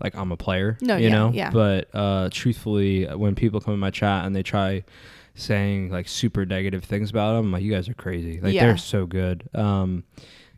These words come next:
Speaker 1: you know, it, it's just, it's just the way these things roll out sometimes, you know? It, it, we, the, like, like we've been saying every single episode, the competition is at, like, an all-time high.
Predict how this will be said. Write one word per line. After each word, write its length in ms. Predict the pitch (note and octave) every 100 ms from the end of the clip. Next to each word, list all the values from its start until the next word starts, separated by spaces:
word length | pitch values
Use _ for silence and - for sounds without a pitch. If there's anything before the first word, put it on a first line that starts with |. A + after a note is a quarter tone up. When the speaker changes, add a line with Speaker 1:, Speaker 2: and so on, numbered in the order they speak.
| _
Speaker 1:
you 60 | -
know, 240 | A#2+ A2 -
it, 240 | C3 A2+
it's 140 | A2+
just, 240 | - F3+ -
it's 140 | C3
just 160 | - F3
the 60 | E3+
way 120 | E3+
these 220 | D3+ -
things 200 | D3 C3+
roll 160 | C3 C3
out 140 | C#3
sometimes, 480 | - G2+ G2 F#2 F#2
you 60 |
know? 180 | G#2 A#2
It, 220 | A2+ G2+
it, 240 | G#2+ G#2+ -
we, 400 | A2+ G#2+ G#2 -
the, 120 | G#2 F#2
like, 200 | A2 G2
like 160 | A2+ A2
we've 260 | A2 F#2+
been 180 | A2 A2+
saying 380 | - A2 A2+ A2+
every 220 | G#2 G#2+
single 300 | - A2 F#2+
episode, 420 | G2 A2 - C3+
the 100 | A2+
competition 680 | - G#2 G2+ - G#2+ - A2
is 120 | G2
at, 300 | G2 F2+ -
like, 200 | G2 F#2
an 140 | G2
all-time 460 | G2 G2 - G2 F#2+
high. 420 | F2 F#2+ G#2 C#3